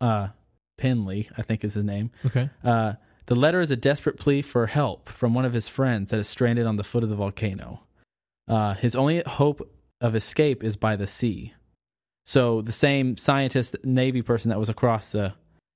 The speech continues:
Speaker 1: the bay
Speaker 2: Yeah.
Speaker 1: received a message. Someone ran, like, someone sent a messenger all the way to him asking desperately for him to come help.
Speaker 2: Well, if the messenger got there, why didn't he go with them? <laughs>
Speaker 1: <laughs> Well, I mean, not everybody can get out. Um,
Speaker 2: They had to get on a boat,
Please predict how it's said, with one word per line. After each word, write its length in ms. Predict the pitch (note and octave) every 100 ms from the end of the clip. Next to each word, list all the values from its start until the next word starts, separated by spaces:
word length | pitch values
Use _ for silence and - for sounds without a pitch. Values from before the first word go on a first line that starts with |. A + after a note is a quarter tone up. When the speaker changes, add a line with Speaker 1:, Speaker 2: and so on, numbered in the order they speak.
| _
Speaker 1:
the 80 | A#2
bay 440 | A2+ A2+ F#2+ F#2+ - _ C3
Speaker 2:
Yeah. 240 | A#2+ G#2+
Speaker 1:
received 260 | A2+ C#3+ C3
a 60 |
message. 520 | B2 B2 A#2+ G2+ F#2 -
Someone 420 | B2+ B2 B2 A2
ran, 300 | A#2+ A#2+ G2+ -
like, 180 | A2+ G#2+
someone 280 | C3 C3 B2
sent 240 | C3+ A#2
a 20 |
messenger 680 | A#2 A#2+ - A2+ G#2 G2 F#2
all 140 | A#2 A#2+
the 60 | A#2
way 100 | A#2
to 140 | A2+
him 320 | G#2+ G#2+ G2+ - _ _ _
asking 480 | - A2+ - A#2+ G#2
desperately 540 | G2+ A2+ G#2+ G2 G#2+ G#2
for 180 | G#2 G2+
him 180 | G#2
to 60 | G2
come 180 | - G2
help. 320 | G#2 F#2 - -
Speaker 2:
Well, 100 | C#3+
if 80 | C3
the 80 | C3
messenger 520 | B2 E3 - C#3+ A2+
got 360 | G#2+ A2 G#2+ -
there, 200 | A2+ A2
why 180 | A#2 A#2+
didn't 180 | C3 C#3
he 40 |
go 160 | C3+ C3+
with 200 | A#2+ -
them? 180 | G2+ - - -
<laughs> 280 | C3+ - E3+ - -
Speaker 1:
<laughs> 160 | - -
Well, 180 | E3 D3+
I 80 |
mean, 280 | C#3+ C3 C3
not 260 | D#3 C3+ B2
everybody 280 | B2+ A#2+ A2+
can 120 | A2+
get 140 | G#2+ A2+
out. 220 | F#2+ - _ _ _
Um, 300 | - A#2 A2
Speaker 2:
They 60 | C3
had 80 | B2+
to 60 |
get 140 | B2 A#2+
on 100 | A2+
a 40 |
boat, 340 | G#2+ A2+ G#2+